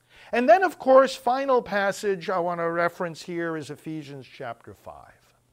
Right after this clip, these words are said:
He goes back to Genesis and talks about God's institution of marriage.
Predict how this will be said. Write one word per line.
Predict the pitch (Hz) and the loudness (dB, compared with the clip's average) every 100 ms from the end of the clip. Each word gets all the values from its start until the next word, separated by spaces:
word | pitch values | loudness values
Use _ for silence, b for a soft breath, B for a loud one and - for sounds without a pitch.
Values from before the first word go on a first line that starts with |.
| _ _ _ b b b b b b b b b | _ _ _ b b b b b b b b b
He | 175 | -2
goes | 180 170 | 0 0
back | 151 196 208 | 0 -2 -4
to | 208 | -12
Genesis | 151 160 143 117 - 69 - - - - _ _ _ _ _ _ _ - | -8 -8 -8 -12 -16 -20 -20 -18 -20 -20 _ _ _ _ _ _ _ -14
and | 147 | -12
talks | 131 170 165 - | -2 0 0 -4
about | 156 143 143 | -4 -4 -4
God's | 143 156 156 127 | -4 -4 -6 -10
institution | 151 147 - 139 - 175 - 151 | -16 -16 -16 -18 -16 -16 -14 -16
of | 127 107 | -16 -14
marriage. | 123 127 117 95 90 - | -12 -10 -10 -14 -18 -20